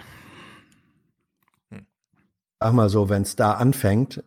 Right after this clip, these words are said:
ähm, dann wirst du nicht sagen können, „Nee, wenn er nicht an der Supermarktkasse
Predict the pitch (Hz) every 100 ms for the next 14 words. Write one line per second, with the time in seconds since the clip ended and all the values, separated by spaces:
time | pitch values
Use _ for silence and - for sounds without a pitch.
0 | _ 107 101 101 98 - 101 98 113 -
1 | 110 107 113 107 107 101 107 104 101 104
2 | 110 104 101 101 104 110 95 104 113 120
3 | 104 98 - 104 113 101